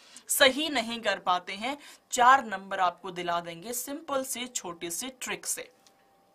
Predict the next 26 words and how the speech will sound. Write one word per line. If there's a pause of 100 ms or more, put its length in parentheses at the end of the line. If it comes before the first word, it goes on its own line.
(680)
ठीक
है, (300)
यस
मैम, (200)
शिल्पा
कुमारी, (120)
आकांक्षा, (220)
यस, (160)
अनुराधा
बायो, (320)
अलम, (680)
कुहू
कुमारी, (1600)
स्मार्ट
सिंह, (220)
शाबाश। (120)
Question
number
ten
done
and
dusted।
आ
जाओ
number
eleven